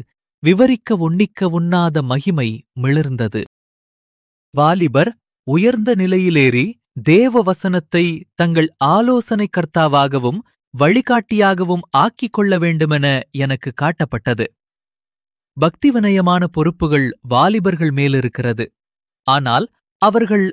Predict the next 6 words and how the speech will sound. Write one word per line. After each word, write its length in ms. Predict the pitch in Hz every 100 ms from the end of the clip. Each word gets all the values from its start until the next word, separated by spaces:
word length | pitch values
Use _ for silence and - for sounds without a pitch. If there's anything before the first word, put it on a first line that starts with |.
| -
அதை 220 | 160 170 -
அற்பமாக 600 | 139 180 - 254 180 151 165
எண்ணுகிறார்கள். 720 | 139 147 135 127 123 131 113 - _ _ _ _ _ -
தங்கள் 260 | 202 196 185
வீடுகளுக்குள்ளே 800 | 214 269 240 226 202 202 190 185 185 -
பரிசுத்தமும் 800 | 151 190 - 208 - 170 160